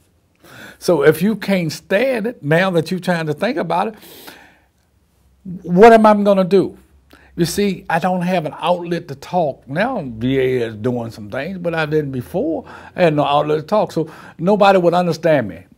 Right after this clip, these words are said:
But I, that's it. Boom. Or whatever. Then all my, all these demons are gone. I don't have to worry about 'em no more. Uh, I'm not spaceman no more. And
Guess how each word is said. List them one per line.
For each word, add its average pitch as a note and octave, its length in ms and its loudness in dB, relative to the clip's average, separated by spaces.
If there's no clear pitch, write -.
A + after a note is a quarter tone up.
But C#3+ 140 2
I, D3+ 180 2
that's C#3+ 360 -8
it. - 220 -10
Boom. E3 400 6
Or B2 140 2
whatever. C3+ 440 4
Then D3 200 2
all D3+ 260 6
my, D3 260 2
all D3+ 280 6
these E3 160 2
demons C#3 420 0
are A#2+ 80 0
gone. G#2 420 -4
I A#2 140 -2
don't C3+ 80 2
have C3+ 140 -4
to C#3 60 -2
worry C#3+ 200 4
about A2 260 -4
'em F#2 100 -14
no F#2+ 120 -14
more. F2 300 -20
Uh, G2+ 260 -4
I'm A2+ 200 -2
not C3+ 180 -2
spaceman A2+ 680 -4
no - 80 -20
more. - 260 -20
And B2 420 -6